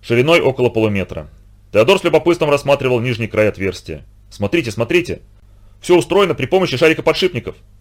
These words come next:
Действительно, внизу в желобке холодно поблескивали густо смазанные желтоватой мазью стальные шарики. "Да вот", тоном специалиста отметил Теодор.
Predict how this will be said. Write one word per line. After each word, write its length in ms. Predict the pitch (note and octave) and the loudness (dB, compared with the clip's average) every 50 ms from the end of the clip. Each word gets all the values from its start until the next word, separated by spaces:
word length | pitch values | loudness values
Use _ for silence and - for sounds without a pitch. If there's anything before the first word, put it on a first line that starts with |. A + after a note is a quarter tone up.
| - - - - - - - | -20 -20 -20 -20 -20 -16 -10
Действительно, 580 | G#2+ D3+ - - E3 C#3+ - F#2+ F2 D#2+ C#2 - - - - - - - - - | -8 -8 -6 -4 -4 -4 -4 -6 -8 -10 -12 -16 -20 -20 -20 -20 -20 -20 -20 -12
внизу 340 | - G#2+ B2 B2+ D#3 G3+ F3+ | -6 -4 -2 0 2 2 2
в 40 | |
желобке 540 | A#2+ B2 C3 C#3 C3+ - - F3 F3+ E3+ D#3+ - - | 2 4 2 2 2 2 0 0 0 0 -2 -6 -10
холодно 340 | - - E3+ E3+ D#3+ D3 C3+ | -2 2 2 2 2 0 -2
поблескивали 560 | C#3 C3+ A2 C3+ D3+ C#3+ - C3 B2 B2 A2+ | -2 -2 0 0 0 0 0 -4 -4 -4 -2
густо 240 | G#2 A2 C#3 - B2 | -4 -4 -6 -6 -6
смазанные 420 | A#2 - A#2+ C3 B2+ G#2 A2+ A2+ | -6 0 0 2 2 2 0 -4
желтоватой 520 | G2+ A2+ G#2+ - A2 A#2 A2+ A#2 - F#2+ F#2 | -4 -4 -2 0 2 2 2 2 2 0 -2
мазью 440 | G#2 C3+ C#3+ C3+ A2+ A#2 A#2 A2+ - | 0 0 0 0 -2 -4 -8 -8 -10
стальные 360 | - - - F#2 G2+ A#2+ A#2+ G#2 | -10 -8 -6 -4 -4 -4 -4 -4
шарики. 460 | - F#2 F#2 F2 F2 - - D2 C#2+ - - - - - - - - - - - - - - - - - - | -4 -4 -4 -6 -6 -10 -16 -18 -20 -20 -20 -20 -20 -20 -20 -20 -20 -20 -20 -20 -20 -20 -20 -20 -20 -4 0
"Да 120 | A#2 C3 | 2 2
вот", 260 | C#3+ E3 D3 - - - - - - - - - - - | 4 4 2 0 -2 -8 -20 -20 -20 -20 -20 -20 -10 -4
тоном 220 | - B2+ A#2+ A2+ A2 | -2 -2 0 -2 -2
специалиста 600 | - - G#2+ - - B2+ D#3+ D#3+ - C#3 B2 F2+ | -4 -6 0 2 2 4 4 2 2 0 0 0
отметил 300 | D#2+ F#2+ A#2+ A2+ A2+ G2+ | 0 -4 -6 -4 -6 -2
Теодор. 400 | - G#2 G#2 F#2+ F#2+ F2 D#2 - | 0 0 0 0 -2 -4 -6 -8